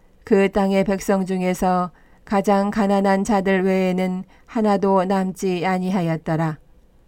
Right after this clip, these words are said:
그가 여호야긴을 바빌론으로 사로잡아가고 왕의 어머니와 아내들과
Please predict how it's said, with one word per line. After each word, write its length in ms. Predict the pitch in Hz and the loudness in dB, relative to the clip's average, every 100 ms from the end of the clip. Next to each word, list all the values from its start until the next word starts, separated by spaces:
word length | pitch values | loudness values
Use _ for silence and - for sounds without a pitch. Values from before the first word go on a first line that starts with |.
| _ _ _ - | _ _ _ -12
그가 480 | - 180 180 175 170 - _ _ - | -4 -2 0 0 -4 -10 _ _ -2
여호야긴을 880 | 185 190 196 196 185 190 190 190 185 | 0 2 2 2 2 0 2 0 0
바빌론으로 880 | 220 190 196 196 190 190 190 175 | 0 0 2 2 0 2 2 2
사로잡아가고 1080 | 196 220 190 180 175 175 170 160 156 170 165 - _ _ _ _ - | 0 -2 0 0 0 0 0 -2 0 -2 -4 -10 _ _ _ _ -4
왕의 380 | 202 185 202 | 0 2 2
어머니와 680 | 190 190 196 190 190 185 185 180 | 2 2 0 0 0 2 2 2
아내들과 840 | 190 190 185 175 170 175 170 170 | 2 2 0 -2 0 0 0 -4